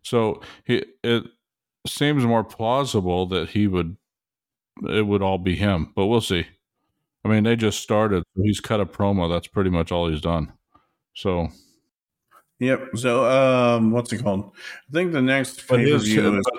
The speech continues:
Speaker 1: I
Speaker 2: Crown
Speaker 1: will
Speaker 2: Jewel,
Speaker 1: say
Speaker 2: right?
Speaker 1: this, his, the pop he got at Extreme Rules was the loudest one I've ever heard. And
Speaker 2: Yeah, like,
Speaker 1: where
Speaker 2: I
Speaker 1: you
Speaker 2: mean,
Speaker 1: can't
Speaker 2: probably
Speaker 1: pick up, well, you couldn't pick up Michael Cole talking. It was that loud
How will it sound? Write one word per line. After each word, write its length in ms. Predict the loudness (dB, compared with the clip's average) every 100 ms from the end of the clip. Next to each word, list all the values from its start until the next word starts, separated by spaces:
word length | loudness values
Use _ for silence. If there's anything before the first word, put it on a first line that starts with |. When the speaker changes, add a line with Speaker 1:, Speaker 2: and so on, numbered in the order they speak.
| 0
Speaker 1:
I 60 | 2
Speaker 2:
Crown 140 | 4
Speaker 1:
will 160 | 4 4
Speaker 2:
Jewel, 140 | 4
Speaker 1:
say 60 | 4
Speaker 2:
right? 160 | 2 2
Speaker 1:
this, 240 | 2 0 -2 -2
his, 360 | 0 0 -6 -14 -20 -20 -20 -10 -4
the 100 | -4
pop 460 | -2 -2 0 0 0
he 180 | 2
got 400 | 2 0 0 0 -4 _
at 280 | -2 -2 -2 -10 _ -6
Extreme 540 | -6 0 2 4 4
Rules 340 | 2 2 2 0
was 200 | -2 -2
the 100 | -2
loudest 480 | 0 0 0 -2 -2
one 160 | 0
I've 180 | 0 0
ever 220 | 0 -2
heard. 280 | -2 -2 -4 -12 _ _ _ _ _ _ -20 -18 -14 -4
And 280 | -2 -2 0
Speaker 2:
Yeah, 160 | 0
like, 180 | 2 2
Speaker 1:
where 80 | 4
Speaker 2:
I 20 | 4
Speaker 1:
you 100 | 4
Speaker 2:
mean, 240 | 2 2 2
Speaker 1:
can't 60 | 2 2
Speaker 2:
probably 180 | 2 0
Speaker 1:
pick 180 | 0
up, 340 | 2 2 0 -8 _ _ _
well, 320 | -2 0 0 0
you 180 | 0 0
couldn't 340 | 0 0 0
pick 260 | 2 0 0
up 140 | 0
Michael 420 | 2 0 0 -2
Cole 300 | 0 0 0
talking. 560 | 0 -2 -2 0 -2 0
It 140 | 0
was 200 | 0 -2
that 260 | 0 0 0
loud 420 | -2 0 -2 -4